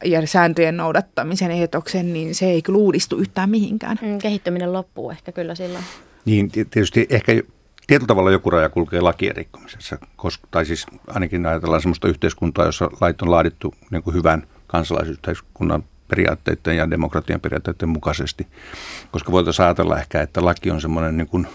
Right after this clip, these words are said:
Speaker 3: moraalin minimi. Että, että sitten se, niin kuin, se,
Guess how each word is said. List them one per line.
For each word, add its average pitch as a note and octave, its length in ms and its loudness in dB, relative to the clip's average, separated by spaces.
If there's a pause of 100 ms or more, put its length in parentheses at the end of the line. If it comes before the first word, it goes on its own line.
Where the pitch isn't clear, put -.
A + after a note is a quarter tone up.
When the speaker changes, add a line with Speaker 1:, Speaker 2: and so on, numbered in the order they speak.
(160)
Speaker 3:
moraalin F2 400 4
minimi. E2+ 500 0 (1000)
Että, - 340 -2
että - 180 -4
sitten F#2 260 0 (180)
se, F2 120 -2
niin F2 120 4
kuin, F2+ 180 0 (180)
se, - 280 -2